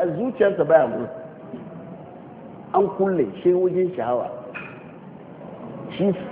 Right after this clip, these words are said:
zuciya annu Allah yake. Wata ne juyi shi ga gan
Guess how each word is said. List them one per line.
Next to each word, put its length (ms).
zuciya 580
annu 440
Allah 280
yake. 240
Wata 320
ne 340
juyi 300
shi 100
ga 120
gan 240